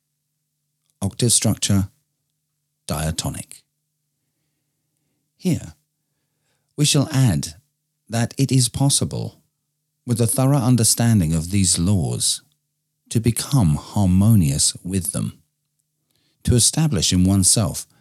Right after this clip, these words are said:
a mental codification predicated on the different inner tastes of these tonalities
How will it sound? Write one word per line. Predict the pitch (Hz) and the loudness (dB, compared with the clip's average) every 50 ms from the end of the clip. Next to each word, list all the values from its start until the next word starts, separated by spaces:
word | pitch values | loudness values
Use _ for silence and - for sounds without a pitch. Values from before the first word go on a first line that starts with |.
| _ _ _ _ _ _ | _ _ _ _ _ _
a | 113 110 | 2 4
mental | 110 117 123 131 127 - 143 147 | 4 6 4 4 2 2 0 0
codification | 139 - - 120 117 107 110 98 113 107 - - 98 87 - - 131 73 73 71 - _ _ _ _ _ _ _ _ _ | 0 0 0 2 2 2 2 0 -2 -2 0 0 0 0 0 -2 -2 -4 -6 -8 -12 _ _ _ _ _ _ _ _ _
predicated | - 147 139 131 113 - - 76 - - 71 73 - - _ _ _ _ _ _ _ _ | -4 -2 -2 -2 -2 -2 -2 -4 -2 -4 -6 -6 -8 -10 _ _ _ _ _ _ _ _
on | - 110 | 0 2
the | 101 98 | 2 2
different | 92 90 120 117 - - 143 147 - - - | 2 0 0 0 2 2 0 0 0 -2 0
inner | 110 107 104 110 107 | 2 4 4 4 2
tastes | - - 92 78 76 - - - - - - - | 0 0 -2 0 0 0 0 0 -2 -4 -4 -6
of | 95 85 85 | -6 -4 -2
these | 101 107 104 98 - | 0 0 0 0 0
tonalities | - - 98 95 101 104 107 104 98 98 - - 65 65 - - - - | 0 2 2 4 4 4 2 0 0 -2 -4 -6 -4 -2 -2 -2 -2 -4